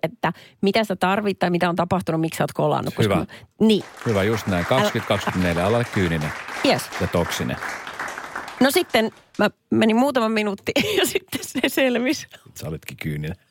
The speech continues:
Speaker 2: Kyynisempi kuin koskaan.
Speaker 1: <laughs> Ei, ei vaan. Selvisi, että mä olisin ihan hyvin voinut olla kyyninen, koska siihen oli selkeä syy.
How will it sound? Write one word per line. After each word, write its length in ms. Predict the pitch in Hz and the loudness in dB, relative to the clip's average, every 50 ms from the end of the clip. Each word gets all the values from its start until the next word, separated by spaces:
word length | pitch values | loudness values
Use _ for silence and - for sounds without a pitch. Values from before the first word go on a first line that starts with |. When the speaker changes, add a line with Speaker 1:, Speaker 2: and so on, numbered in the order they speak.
| - - - - - - _ - - | -20 -20 -20 -20 -20 -14 _ 0 2
Speaker 2:
Kyynisempi 460 | 123 117 113 98 95 104 101 95 - | 4 4 4 4 4 2 2 2 0
kuin 120 | 92 104 - | 0 -2 0
koskaan. 560 | - 127 123 120 - - - - 120 - 127 - - - _ - 220 - - - | 2 2 2 2 0 -2 -2 -2 -2 0 -2 -2 -4 -6 _ -8 -8 -8 -10 -14
Speaker 1:
<laughs> 400 | - - - 539 - - 392 - | -8 -4 -2 0 0 2 2 2
Ei, 160 | 370 269 - - - - - | 2 0 0 -4 -6 -4 0
ei 160 | - 269 277 | 2 2 4
vaan. 160 | 262 240 233 - - - - | 2 2 0 -4 -8 -12 -4
Selvisi, 400 | - 277 320 320 302 247 226 208 | 0 0 0 2 0 -2 -2 -2
että 140 | 208 - | 0 0
mä 80 | 240 269 | 0 2
olisin 180 | 262 247 233 247 | 2 2 2 2
ihan 180 | 269 277 277 | 2 2 2
hyvin 220 | 277 269 262 240 233 | 0 0 -2 -2 0
voinut 300 | 269 294 277 254 233 208 | 0 0 2 2 0 0
olla 140 | 196 190 | 0 -2
kyyninen, 500 | 185 - 208 202 190 190 185 180 175 175 | -2 -2 -2 0 0 0 0 0 -2 -2
koska 200 | 170 190 185 185 | -4 -4 -4 -2
siihen 220 | 185 196 202 214 220 | 0 0 0 0 0
oli 160 | 233 240 240 | -2 -2 -2
selkeä 340 | 226 226 214 214 233 214 190 | -2 -2 -2 -2 -2 -2 0
syy. 240 | 185 196 - - | 0 -2 -2 -4